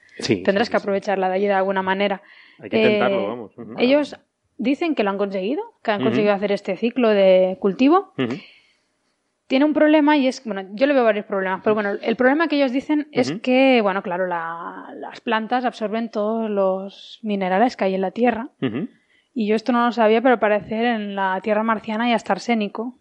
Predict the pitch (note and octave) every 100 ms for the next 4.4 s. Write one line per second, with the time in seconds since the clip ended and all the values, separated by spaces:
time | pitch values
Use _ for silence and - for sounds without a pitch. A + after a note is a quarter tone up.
0 | _ - A#2 G2 F2 F2 E2 F2 F2+ C#3
1 | A3 A3+ A3 G#3+ G#3 B3 C4+ C4+ B3+ C4
2 | C4 A3 A3 A#3+ A#3+ B3+ A#3+ - F#3 F#3
3 | F3+ - A2 F#2+ G2 G#2 G#2+ A2+ G2 F#2
4 | E2+ G2+ -